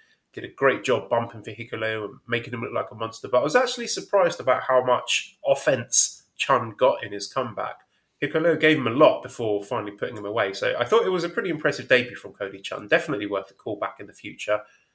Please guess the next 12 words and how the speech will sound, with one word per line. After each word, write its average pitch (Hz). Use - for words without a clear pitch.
And 135
the 127
fact 143
that 131
it 123
wasn't 147
a 110
pure 101
squash -
makes -
me 104
think 107